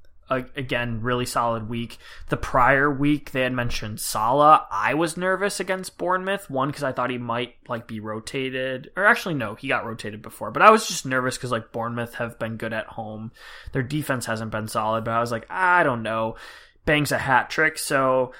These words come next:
honestly, I'm probably gonna just base it off of that website. But before looking at it, I do think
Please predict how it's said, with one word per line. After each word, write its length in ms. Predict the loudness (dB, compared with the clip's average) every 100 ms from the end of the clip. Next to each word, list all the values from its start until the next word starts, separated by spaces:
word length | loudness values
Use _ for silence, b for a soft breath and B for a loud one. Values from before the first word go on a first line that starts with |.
| B B B B _ _
honestly, 400 | 4 6 6 4
I'm 140 | 2 0
probably 400 | 2 4 4 2
gonna 180 | -2
just 220 | -4 -4 -2
base 260 | -2 0
it 60 | 4
off 220 | 4 2
of 140 | -2
that 260 | 0 0 -2
website. 720 | -4 -2 0 2 2 2 2
But 260 | 4 4 2
before 480 | -6 -4 0 2 2
looking 720 | 0 -4 -4 -6 -6 -6 -2
at 220 | 0 2
it, 220 | 2 2 0
I 80 |
do 420 | 0 -2 -2 0 0
think 680 | -4 -4 -2 -2 -6 -12